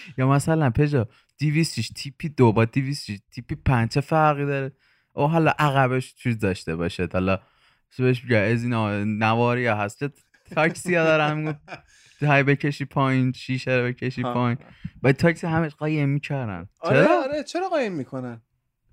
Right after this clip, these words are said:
Speaker 2: می‌خوان
Speaker 1: نه.
Speaker 2: تو وار-، می‌خواد راننده، می‌خواد کنترل اوضاع دست خودش باشه.
Speaker 1: نه، نه، فکر کنید استهلاکی ما شیمیرات بالا خرجش زیاد می‌شه. بعد هی می‌کشد بالا، بعد ما هی می‌کشیم پایین. اینجوریه شهر.
Speaker 2: <laughs>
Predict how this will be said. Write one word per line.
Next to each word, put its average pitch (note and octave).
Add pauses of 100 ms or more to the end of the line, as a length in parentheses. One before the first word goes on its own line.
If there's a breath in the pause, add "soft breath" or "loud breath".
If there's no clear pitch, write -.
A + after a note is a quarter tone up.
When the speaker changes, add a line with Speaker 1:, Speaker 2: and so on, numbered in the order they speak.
(100)
Speaker 2:
می‌خوان C#3
Speaker 1:
نه. D3+
Speaker 2:
تو C4
وار-، A#3+
می‌خواد A#3
راننده، F3+
می‌خواد G3+
کنترل E3+
اوضاع D#3+
دست D#3+
خودش C#3
باشه. E3
Speaker 1:
نه، E3+
نه، D3
فکر D3
کنید F3
استهلاکی D3
ما D3+
شیمیرات B2+
بالا D3
خرجش A#2
زیاد A2
می‌شه. G#2 (300 loud breath)
بعد B2+
هی E3
می‌کشد E3+
بالا، F#3+
بعد C#3
ما D3+
هی D3+
می‌کشیم D3+
پایین. F2 (580 loud breath)
اینجوریه A#2
شهر. F2+
Speaker 2:
<laughs> -